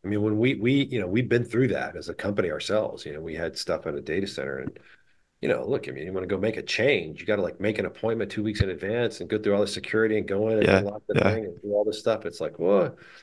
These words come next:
Speaker 1: Or you can just click, send it to the cloud. It's like, "Well, I don't know." And, you know, and, and the, the security,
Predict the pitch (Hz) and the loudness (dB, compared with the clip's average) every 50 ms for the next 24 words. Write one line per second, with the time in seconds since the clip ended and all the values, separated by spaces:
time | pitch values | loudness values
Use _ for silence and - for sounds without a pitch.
0 | _ _ _ _ - 151 170 160 131 131 131 117 127 120 - - - _ _ _ | _ _ _ _ 6 6 8 8 6 4 4 4 4 2 2 -2 -10 _ _ _
1 | - - 208 202 196 196 - - - - - - - - - - - - - - | -2 2 4 4 4 2 -2 -10 -16 -18 -20 -6 -4 -2 -2 -2 -4 -6 -6 0
2 | - 107 101 76 50 - 50 - - - 64 - - - - 190 202 208 208 208 | 2 4 4 4 2 -2 -10 -14 -12 -10 -10 -10 -10 -10 -10 -8 -6 -6 -4 -4
3 | 202 208 208 220 220 214 180 175 170 156 131 - - _ _ _ _ _ _ _ | -4 -2 -2 -2 0 2 4 4 4 2 2 -2 -10 _ _ _ _ _ _ _
4 | _ _ - - _ _ _ _ _ _ 98 101 104 101 104 98 101 101 - - | _ _ -14 -14 _ _ _ _ _ _ -2 0 0 0 0 -2 -6 -12 -18 -20
5 | - _ _ - 147 117 - - 120 117 120 - - - 113 110 117 117 - - | -20 _ _ 0 0 2 0 0 0 0 0 0 -2 -2 0 0 0 0 -2 -12
6 | - 110 110 110 104 - - 180 - - 147 147 147 139 131 131 127 123 - - | -8 -4 -2 -2 -2 0 -2 0 2 4 6 6 6 6 4 2 2 2 0 -4